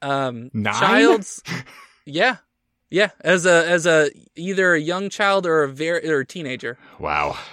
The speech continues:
Speaker 1: Yes. Um, while visiting China, he spent weeks questioning Buddhist lamas and watching them meditate.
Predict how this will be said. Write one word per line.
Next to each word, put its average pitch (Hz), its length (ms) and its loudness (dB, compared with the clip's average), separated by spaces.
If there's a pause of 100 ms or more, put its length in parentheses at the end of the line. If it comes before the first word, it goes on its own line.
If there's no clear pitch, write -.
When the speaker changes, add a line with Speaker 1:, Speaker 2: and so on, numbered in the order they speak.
(180)
Speaker 1:
Yes. 156 340 -2 (420)
Um, 175 440 2
while 180 220 2
visiting 240 460 2
China, 160 400 0
he 180 180 -8
spent 233 320 -2
weeks 196 340 -4
questioning 226 680 -4
Buddhist 202 360 -4
lamas 160 480 -2
and 165 240 -8
watching 165 460 -4
them 143 220 -6
meditate. 185 600 -6